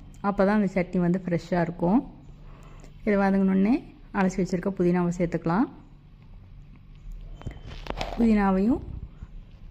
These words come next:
நல்லா வதக்கி விடுங்க. இந்த மாதிரி பிரட்டி விட்டிங்கன்னா அது சீக்கிரமா சுருண்டு வந்துரும். இந்த அளவுக்கு வதக்குனா போதும். அடுப்பு ஆஃப் பண்ணிக்கோங்க. இப்போ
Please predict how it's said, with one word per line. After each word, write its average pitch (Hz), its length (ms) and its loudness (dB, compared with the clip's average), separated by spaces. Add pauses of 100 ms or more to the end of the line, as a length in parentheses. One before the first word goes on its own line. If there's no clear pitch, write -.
நல்லா 202 260 4
வதக்கி 180 360 0
விடுங்க. 170 260 2 (100)
இந்த 202 140 4
மாதிரி 180 240 2
பிரட்டி 175 280 0
விட்டிங்கன்னா 175 380 2
அது 185 140 0
சீக்கிரமா 175 420 0
சுருண்டு 175 300 0
வந்துரும். 170 360 2 (2750)
இந்த 202 200 6
அளவுக்கு 185 280 2
வதக்குனா 175 340 2 (140)
போதும். 170 360 4 (1120)
அடுப்பு 185 260 2
ஆஃப் 175 160 -2
பண்ணிக்கோங்க. 170 440 0 (260)
இப்போ 180 120 0